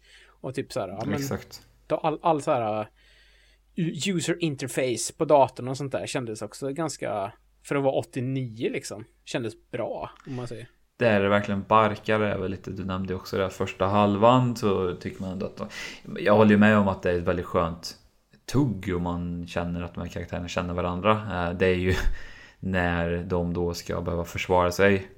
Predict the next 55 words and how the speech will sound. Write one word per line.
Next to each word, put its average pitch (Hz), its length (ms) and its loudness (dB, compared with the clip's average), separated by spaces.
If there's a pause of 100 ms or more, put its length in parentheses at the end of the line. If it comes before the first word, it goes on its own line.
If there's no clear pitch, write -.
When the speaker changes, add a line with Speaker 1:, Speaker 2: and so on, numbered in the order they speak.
(200)
Speaker 2:
Eh, 92 580 -8 (160)
de 98 160 -2
kan - 0 -
ju - 60 -2
Speaker 1:
Mm. 101 80 4
Speaker 2:
inte 95 140 0
fly 101 380 2
från 104 140 0
den 104 80 4
här 101 100 2
basen 90 320 -2
då 87 80 -10
på 90 100 -10
grund 90 200 -6
av 87 100 -4
att - 260 -12 (460)
det 87 220 2
är 85 360 2 (120)
en, 87 360 -4
inom 87 260 -6
cit-, 87 300 -10
citattecken, 87 840 -6 (180)
eh, 107 760 -8
en 98 100 0
stor - 180 -2
storm 92 600 2
som 95 160 -2
gör 85 100 2
att 85 100 -8
företaget 90 440 -2
inte 90 180 -6
kan 90 160 -8
rädda 90 240 0
dem. 92 300 2
De 95 220 0
Speaker 1:
Just 95 80 0
Speaker 2:
inser 92 220 -2
Speaker 1:
det. 90 60 -2
Speaker 2:
ju 90 60 -4
rätt 87 160 -4
så 87 80 -6
fort 92 260 -6
att, - 280 -8 (480)
eh, 85 420 -2 (340)
företaget 85 840 -2
skiter 87 400 -4
i 92 80 4
dem 85 220 -2
och 85 120 -4
redan 87 240 -4
utannonserar 87 560 -8
dem 87 100 -8
som 85 140 -8
döda, 90 320 0
eh, 92 60 -2